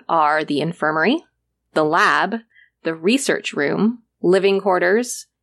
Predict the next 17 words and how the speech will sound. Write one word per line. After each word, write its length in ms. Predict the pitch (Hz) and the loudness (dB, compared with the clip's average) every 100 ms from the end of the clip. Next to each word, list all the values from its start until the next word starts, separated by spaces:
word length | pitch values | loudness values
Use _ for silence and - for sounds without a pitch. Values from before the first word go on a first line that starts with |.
| - | 0
a 120 | 196 | 2
mining 460 | 180 180 233 180 160 | 4 4 2 0 -2
shaft, 420 | - 151 185 - | -4 -2 -4 -6
which 140 | 175 | -10
is 100 | 160 | -8
a 80 | 156 | -6
custom 440 | 143 - 220 151 147 | -4 -4 -4 -6 -6
location, 640 | - - 170 - 208 226 _ - - _ _ _ _ | -6 -8 -8 -4 -6 -6 _ -20 -20 _ _ _ _
processing 540 | - 185 208 208 170 175 | -4 -2 -2 -6 -6 -8
plant, 460 | 135 139 240 - _ _ _ | -4 -2 -4 -8 _ _ _
maintenance, 720 | 180 247 - 180 180 - - _ _ - | 0 0 0 -4 -6 -10 -16 _ _ -6
and 140 | 165 | -4
a 80 | 151 | -4
generator 720 | - - 190 175 143 - - | -4 0 0 2 0 -2 -4
room. 360 | - - 196 - _ _ - | -4 -4 -6 -8 _ _ -4
And 180 | 175 | -4
so, 460 | 170 160 151 151 170 | 0 2 2 0 -4